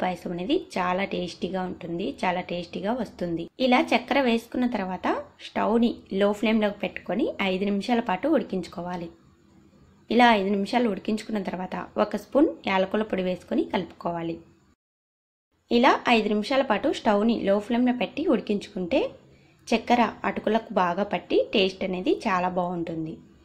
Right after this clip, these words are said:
ఐదు నిమిషాల పాటు బాగా ఉడికించుకున్న తర్వాత స్టవ్ ఆఫ్ చేసుకొని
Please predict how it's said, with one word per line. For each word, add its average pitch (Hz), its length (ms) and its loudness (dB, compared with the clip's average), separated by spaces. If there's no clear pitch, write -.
ఐదు 208 160 2
నిమిషాల 262 400 0
పాటు 202 160 0
బాగా 185 240 0
ఉడికించుకున్న 214 500 -4
తర్వాత 180 220 -6
స్టవ్ 190 300 -2
ఆఫ్ 185 140 -14
చేసుకొని 185 460 0